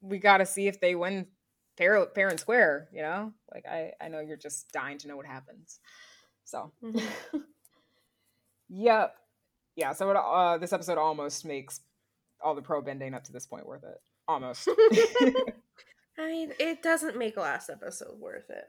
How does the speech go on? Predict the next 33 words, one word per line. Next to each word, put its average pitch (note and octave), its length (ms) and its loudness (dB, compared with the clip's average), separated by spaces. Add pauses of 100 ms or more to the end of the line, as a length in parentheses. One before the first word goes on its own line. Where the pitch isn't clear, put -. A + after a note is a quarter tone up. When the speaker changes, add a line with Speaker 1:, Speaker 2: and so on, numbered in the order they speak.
Speaker 2:
Let's B3+ 640 -6
Speaker 1:
Mm, - 40 -14
Speaker 2:
just A3 160 -12
say - 80 -8
Speaker 1:
no. C3+ 60 -8
Speaker 2:
that. A#2 280 -10 (320)
Speaker 1:
Uh, F2+ 120 -18 (240)
absolutely - 380 -12
not. - 260 -18
<laughs> - 220 -10 (1000)
Yeah. C3+ 180 -4 (340)
So, F3 500 4 (840)
uh, F3 320 4
now F#3+ 220 6
that F#3+ 140 2
you're E3+ 80 -6
probably F3+ 400 2
wondering E3+ 640 -4 (260)
what E3 180 -2
happens F#3 560 0
next A3 340 -2
after F3+ 520 -2 (520)
this F#3+ 160 -10
crazy F#3+ 360 -2
attack B3+ 500 2
on F#3+ 120 -10
the A#3 60 -10
stadium, E3+ 600 -4 (280)
so D3 480 -6 (100)
join F3+ 260 -4
us F3 160 -6
next F#3+ 280 -6
time F#3 400 -2